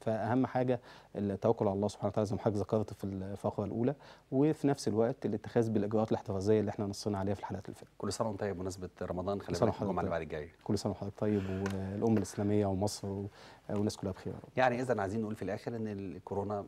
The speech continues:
Speaker 2: حصلت على مدار سنين مختلفة، حصل
Speaker 1: بشكل،
Speaker 2: أوبئة.
Speaker 1: بشكل أكبر
Speaker 2: وعايزين، مش عايزين
Speaker 1: وأكثر
Speaker 2: بقى
Speaker 1: حدة.
Speaker 2: غضب،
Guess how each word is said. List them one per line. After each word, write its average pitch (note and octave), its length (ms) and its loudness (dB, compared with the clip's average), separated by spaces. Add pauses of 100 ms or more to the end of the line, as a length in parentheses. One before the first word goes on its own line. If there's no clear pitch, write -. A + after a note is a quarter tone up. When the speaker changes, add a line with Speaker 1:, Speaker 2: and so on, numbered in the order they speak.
Speaker 2:
حصلت A2 400 0
على F#2 140 -2
مدار F2+ 240 -4
سنين F#2+ 300 -8
مختلفة، F#2 640 -6
حصل A#2+ 140 -6
Speaker 1:
بشكل، A2 420 2
Speaker 2:
أوبئة. G2 320 2
Speaker 1:
بشكل C3+ 280 0
أكبر A#2+ 300 6
Speaker 2:
وعايزين، G#2 400 4
مش - 120 4
عايزين B2 160 8
Speaker 1:
وأكثر C3 220 10
Speaker 2:
بقى B2+ 100 8
Speaker 1:
حدة. C3+ 160 12
Speaker 2:
غضب، A#2 160 6